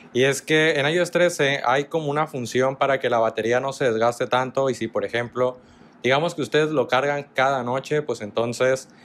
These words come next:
cuando llegue al ochenta por ciento de carga, su iPhone va a dejar de cargar con el fin de que la batería no se siga desgastando y cargando toda la noche de forma continua. Sin embargo, esto puede provocar que cuando se levanten, su iPhone nada más tenga un ochenta por ciento de carga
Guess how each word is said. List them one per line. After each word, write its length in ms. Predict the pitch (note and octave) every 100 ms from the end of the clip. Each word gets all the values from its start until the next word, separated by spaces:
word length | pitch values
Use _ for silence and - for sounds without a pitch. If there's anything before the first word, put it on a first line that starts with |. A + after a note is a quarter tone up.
| - - - - - _ -
cuando 220 | D3 C#3+
llegue 160 | D3+
al 100 | F#3
ochenta 380 | D3+ D#3 D#3+ F3
por 140 | D3 A#2
ciento 260 | C#3 C#3
de 160 | C#3 A2
carga, 380 | B2+ C#3 D3 C#3+
su 120 | A#2+
iPhone 380 | A#2 C3 B2+ A2
va 100 | B2+
a 20 |
dejar 280 | D3 B2+ B2+
de 120 | C3+
cargar 520 | A#2 G2 G#2 B2+ C#3+ -
con 140 | A#2+
el 100 | G#2+
fin 220 | - A#2+
de 120 | C3 C3
que 160 | B2
la 120 | A#2
batería 440 | A2 A2+ A2+ A#2+ C#3
no 140 | C3+
se 220 | C3 D#3+
siga 280 | D3 C#3+ D#3
desgastando 840 | D3 B2+ G#2 - A#2 B2+ C3 C#3 - - - -
y 120 | B2
cargando 560 | A#2+ D#3 C#3+ C3+ C#3+ C#3+
toda 360 | - B2 C#3 C#3
la 80 |
noche 300 | A2+ A#2+ -
de 60 | B2
forma 260 | A#2 A#2 A#2+
continua. 560 | A#2+ D3+ E3 C3+ G#2+ - - - - - - _
Sin 260 | - D#3+ E3+
embargo, 400 | E3+ D#3+ E3 D#3+
esto 260 | D3+ D#3+
puede 200 | D3+ D3+
provocar 480 | D#3 C#3 A2+ A#2+ C3+
que 140 | D#3 -
cuando 260 | C3+ B2+
se 160 | - A#2
levanten, 640 | A2+ B2+ D3+ D3+ D#3+ E3
su 260 | - - A#2
iPhone 400 | A#2+ C3 C#3+ C3
nada 220 | B2+ C3
más 240 | C3 B2+ -
tenga 360 | B2+ C3 C3
un 120 | B2
ochenta 480 | C3 B2+ C3+ C3 C3+
por 140 | A2+ G#2
ciento 260 | A2+ B2
de 80 | A2+
carga 420 | A2+ A#2+ C3 D3